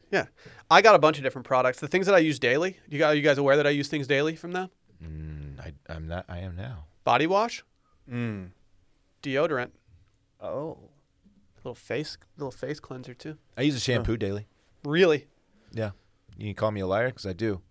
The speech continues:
Speaker 1: No. You've actually haven't, you, as, as you told Parks while he was, uh, going to the bathroom earlier, you told him, quote,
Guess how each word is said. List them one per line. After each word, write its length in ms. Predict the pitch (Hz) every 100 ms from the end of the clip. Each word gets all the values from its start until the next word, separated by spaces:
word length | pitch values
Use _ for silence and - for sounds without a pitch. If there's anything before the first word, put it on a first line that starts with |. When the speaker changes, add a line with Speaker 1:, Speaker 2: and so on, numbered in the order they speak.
| _
Speaker 1:
No. 220 | 165 196 - _ -
You've 200 | 147 185
actually 280 | 240 226 170
haven't, 280 | 180 170 151
you, 200 | 170 214 -
as, 160 | 180
as 320 | 185 - 190
you 60 | 185
told 340 | 185 220 165 -
Parks 280 | 185 175
while 140 | 151 147
he 140 | 147
was, 140 | 147 135
uh, 120 | 131
going 180 | 139 147
to 40 |
the 60 | 123
bathroom 360 | 135 151 135
earlier, 280 | 123 127 123
you 200 | 127 135
told 240 | - 143 143
him, 200 | 131 127
quote, 420 | - 147 139 -